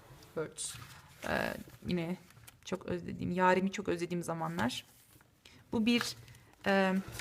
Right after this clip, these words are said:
bu çocuk defterinden, çocuk boyama defterim. Bir yerden galiba alıntı. Ee, ben bir Bluebird hayranı olarak, e, hem mavi renginin hem bu kuşun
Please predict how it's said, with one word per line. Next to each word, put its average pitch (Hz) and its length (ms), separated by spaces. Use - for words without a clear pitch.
bu 247 80
çocuk 254 340
defterinden, 247 600
çocuk 254 320
boyama 247 280
defterim. 277 420
Bir 240 60
yerden 277 340
galiba 180 260
alıntı. 175 400
Ee, - 40
ben 196 240
bir 185 200
Bluebird 175 480
hayranı 175 520
olarak, 180 400
e, 185 340
hem 202 160
mavi 180 380
renginin 170 380
hem 180 320
bu 196 80
kuşun 185 380